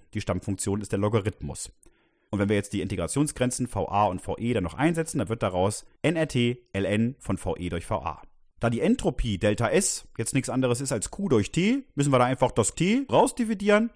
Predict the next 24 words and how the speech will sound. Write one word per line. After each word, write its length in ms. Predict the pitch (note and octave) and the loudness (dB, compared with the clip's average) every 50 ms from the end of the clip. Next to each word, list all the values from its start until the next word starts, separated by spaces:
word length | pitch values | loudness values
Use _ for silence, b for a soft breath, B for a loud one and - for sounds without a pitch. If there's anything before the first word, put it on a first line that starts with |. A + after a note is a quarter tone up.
| b b b b b | b b b b b
und 60 | - A#2 | -4 -2
dann 160 | A#2 A2 A2 | -2 2 2
haben 180 | A#2 A#2+ A2+ | 2 0 2
wir 80 | A2 G2+ | 0 0
Delta 320 | F2+ F#2+ F2+ E2+ - E2 | 0 0 -4 -2 -4 -2
S 400 | - C#3 F3+ G3 - - - - - | 0 0 0 0 -2 -6 -8 -8 -6
ist 180 | A2 - - | -8 -6 -4
gleich 240 | - E2 D#2+ - - - | -4 -6 -6 -6 -4 0
N 140 | D3+ E3+ F#3 | 2 2 2
R 320 | - A#2+ C3 C#3+ D3 - | 2 2 4 4 4 2
ln 400 | G#2 G#2+ F2+ A2 A2 A#2 A#2+ - _ | 0 0 0 2 2 2 2 0 _
von 140 | - A2 F#2+ | -6 -6 -6
V 220 | - - F#2 - - | -4 -4 -6 -4 -4
E 140 | E2+ E2 | -4 -6
durch 180 | D#2 D#2+ D#2+ - | -6 -6 -8 -6
V 180 | - B2 B2 - | -4 -4 -4 -4
A. 200 | - D#2+ - - - _ _ _ _ | -6 -14 -16 -18 -20 _ _ _ _
Das 160 | - E3+ G3 | -2 0 0
ist 120 | A3 G#3 - | 0 -2 -2
Gleichung 240 | G#3 G3+ - A#2 F#2+ | -2 -2 -2 -2 -2
hundertdreißig 580 | F#2+ G2 G#2 - - - C#2+ C2+ - - D2 | -2 -2 -2 -4 -4 -6 -6 -6 -6 -10 -12
in 80 | D#2 D2 | -12 -12
unserem 200 | D2 D2 C#2+ - | -12 -12 -14 -14
Skript. 360 | - - - - _ - - | -14 -14 -14 -14 _ -18 -20